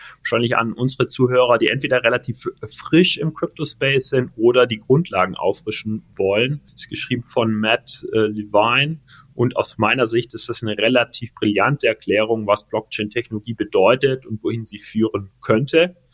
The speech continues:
Genau, ich hab sie, ähm, gerne gelesen, um nochmal einen frischen Blick auf die Grundlagen des Crypto-Space zu bekommen und, äh, leg euch das sehr ans Herz.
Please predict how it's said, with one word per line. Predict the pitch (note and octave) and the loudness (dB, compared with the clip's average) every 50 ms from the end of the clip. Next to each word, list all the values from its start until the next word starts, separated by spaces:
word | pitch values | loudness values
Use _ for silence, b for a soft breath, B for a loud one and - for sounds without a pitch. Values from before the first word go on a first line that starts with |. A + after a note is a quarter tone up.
| b b _ _ _ | b b _ _ _
Genau, | A#2 G#2+ F2+ F2+ - | 2 2 2 0 -4
ich | - - - | -10 -2 -2
hab | A2+ G#2+ - - | -2 -2 -2 -6
sie, | - - G#2+ G#2+ G#2 G#2 G#2+ G#2+ G#2 G#2 | -2 2 2 4 4 4 4 4 6 6
ähm, | G#2+ G#2+ G#2+ - A2 G#2+ G#2 G#2 G#2 G#2 G#2+ | 6 4 2 2 0 0 0 -2 -8 -10 -2
gerne | - G2 G#2 G#2+ G#2+ A2 G#2+ G#2 G#2 G#2 G#2 G#2 | 0 2 2 2 2 0 0 0 0 -2 -2 -2
gelesen, | - G#2 G2+ G2+ G#2+ G#2+ - A#2 | -4 0 4 4 4 4 2 -4
um | G#2 | -4
nochmal | G2+ G#2 G#2+ A#2+ G2+ | -4 -4 -2 -2 -4
einen | G#2 G2+ | -4 -4
frischen | - - A#2+ - - A#2 G#2+ _ _ _ | -4 -6 -6 -4 -4 -8 -10 _ _ _
Blick | A2 G#2+ A2 A2 - - | 2 2 2 2 2 2
auf | - G#2+ G2+ - _ | 2 2 2 0 _
die | - G#2 G#2 G#2 G#2 G#2 | -6 -6 -6 -6 -8 -12
Grundlagen | - - B2 C3+ F3+ F3+ - C3 B2 B2+ B2+ B2+ B2+ B2+ A#2+ A#2+ A#2 A#2+ A#2 | 2 4 4 4 4 2 0 0 2 2 2 2 0 -4 -10 -8 -10 -8 -8
des | A2 G#2+ - | -8 -8 -2
Crypto-Space | - - - - - - - - F#2 E2 - - | -4 -4 -2 -2 -8 -6 -2 -2 0 0 0 -2
zu | - - | -2 -4
bekommen | G#2 G#2 - - G2 G2+ G2+ G#2 G2+ - | -6 -6 -2 -2 -2 -2 -2 -6 -12 -18
und, | - - F#2+ F#2+ F#2 F#2 - - | -16 -12 -12 -12 -12 -12 -6 -4
äh, | F#2+ F#2 F#2 | -4 -2 -2
leg | F#2 F#2+ G2 - - | -2 -4 -6 -6 -4
euch | - G2 G2 - - | -4 -4 -4 -4 -8
das | _ - - - - - | _ -8 -6 -6 -6 -8
sehr | - - F#2 | -6 -4 -4
ans | F#2+ A#2 - - _ | -4 -4 -4 -8 _
Herz. | - - - _ - - - | -14 -16 -8 _ -8 -8 -8